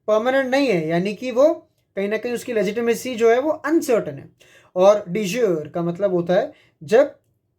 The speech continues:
लेजिटिमेसी, कंप्लीट लेजिटिमेसी है, परमानेंट है और आपकी गवर्नमेंट परमानेंट है, तो उसको डी ज्योरे या डी ज्यूर recognition कहते हैं। इस आंसर में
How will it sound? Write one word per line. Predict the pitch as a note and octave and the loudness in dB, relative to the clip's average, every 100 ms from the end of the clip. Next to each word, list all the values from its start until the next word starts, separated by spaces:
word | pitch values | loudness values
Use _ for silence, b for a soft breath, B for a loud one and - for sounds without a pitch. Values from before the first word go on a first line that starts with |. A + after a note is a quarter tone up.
| _ | _
लेजिटिमेसी, | E3 F3 G3 A3+ G#3 F3+ C#4 | -2 0 0 0 -2 -2 -4
कंप्लीट | D4 - - F3 E3+ G#3 | -6 -10 -6 -6 -4 0
लेजिटिमेसी | A3 G#3+ A#3 A3+ - | 0 0 -2 -4 -2
है, | C#4 | -2
परमानेंट | D4 F3+ E3+ F#3 G#3 G3+ | 0 0 2 0 0 0
है | C4+ | 0
और | A3 | 0
आपकी | E3+ F3+ | -2 -4
गवर्नमेंट | D#3+ D#3 A3 | -4 -4 -6
परमानेंट | A3 D#3 C3+ C3+ | -6 -6 -8 -16
है, | - _ b b b | -20 _ b b b
तो | - | -6
उसको | E3+ | -2
डी | F3+ F3 | 2 2
ज्योरे | E3+ E3+ E3+ G#3+ | 2 2 2 0
या | A#3 F4 F3+ | -2 -6 -8
डी | C#3+ F3 | -2 0
ज्यूर | D#3 F3+ F3 F3+ _ _ | 2 2 0 -2 _ _
recognition | E3 C#3+ C#3 B2+ - | -16 -14 -16 -16 -18
कहते | C#3 - | -20 -20
हैं। | D#3+ - - - - - | -20 -20 -18 -18 -16 -2
इस | G#3+ G#3+ | 0 2
आंसर | D#3+ D3+ D#3+ D3+ | -2 -4 -6 -4
में | G#3 | -6